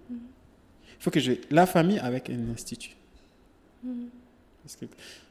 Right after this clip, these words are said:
Speaker 2: ce que je devais apporter à la Sodélec, j'ai apporté l'expérience que je devais avoir, j'ai déjà eu. Maintenant, je crois que le projet, il est porteur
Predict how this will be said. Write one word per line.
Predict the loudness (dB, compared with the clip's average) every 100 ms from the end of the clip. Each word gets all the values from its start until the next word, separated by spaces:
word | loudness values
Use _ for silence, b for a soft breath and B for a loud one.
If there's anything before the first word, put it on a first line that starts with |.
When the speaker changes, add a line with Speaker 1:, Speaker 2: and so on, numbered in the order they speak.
| B
Speaker 2:
ce | -12 -4
que | -2
je | -2
devais | -2 -2
apporter | -4 -6 -6 -4
à |
la | -4
Sodélec, | -6 -6 -6 -6
j'ai | -6
apporté | -6 -8 -6 -6
l'expérience | -6 -6 -6 -6
que | -8
je |
devais | -10 -10
avoir, | -10 -10
j'ai | -12
déjà | -12 -12 -12
eu. | -10 -12 -16 _ B B B -8
Maintenant, | -6 -2 -2 -4
je | -6
crois | -4 -4
que | -4 -4 -2 -2 -2 -4 -10 -20 -20 -10
le | -4 -4
projet, | -2 -2 -2
il | -2
est | -6 -10 -12 -6
porteur | -6 -6 -6